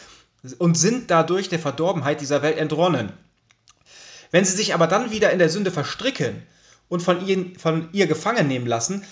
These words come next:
so sind sie schlimmer dran als je zuvor. Haben wir letztens auch drüber gesprochen. Deswegen hatte Jesus auch gesagt, auch nach Heilungen oder nach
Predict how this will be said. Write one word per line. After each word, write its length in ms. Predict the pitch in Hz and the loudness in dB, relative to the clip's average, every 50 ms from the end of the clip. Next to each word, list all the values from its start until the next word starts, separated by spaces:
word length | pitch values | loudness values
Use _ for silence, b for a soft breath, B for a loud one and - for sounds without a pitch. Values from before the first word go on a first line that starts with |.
| B B | B B
so 160 | - - 202 | -8 -6 -4
sind 200 | 202 208 214 208 | -2 -2 -2 -2
sie 100 | - 175 | -2 -2
schlimmer 480 | 165 - - - 214 254 285 320 269 190 | 0 0 0 0 2 4 6 6 6 4
dran 220 | 170 160 170 170 | 4 2 0 0
als 200 | - 165 170 - | -2 -2 -4 -4
je 140 | - 175 175 | -4 -6 -6
zuvor. 460 | - 214 202 - - 165 120 110 107 | -6 -10 -10 -4 -2 0 0 0 -2
Haben 100 | 139 147 | -2 -2
wir 80 | 151 156 | 0 2
letztens 300 | 185 196 - - 170 160 | 2 0 -2 -4 -2 0
auch 180 | 175 208 - | 0 0 2
drüber 240 | - 180 156 143 131 | 0 2 2 2 2
gesprochen. 420 | 127 120 - - 120 117 110 117 120 | 0 -4 -6 -4 -2 -2 -2 -4 -8
Deswegen 320 | 123 120 - 160 160 156 | -8 -4 -2 -2 0 0
hatte 220 | 160 190 165 170 | 0 -2 -2 -2
Jesus 320 | 156 160 196 180 170 - - | -4 -4 -2 -2 -2 -2 0
auch 160 | - 165 165 | 0 0 0
gesagt, 420 | - 131 117 131 139 156 160 B B B B B B | -2 -2 2 4 4 4 4 B B B B B B
auch 160 | - 139 - | -8 -6 -4
nach 160 | 147 131 - | -6 -4 0
Heilungen 500 | - 139 151 165 165 156 151 151 147 143 | 2 2 4 6 6 4 4 2 0 -2
oder 160 | 131 131 135 | -2 -2 0
nach 260 | 135 135 131 127 - | 0 2 0 -2 -2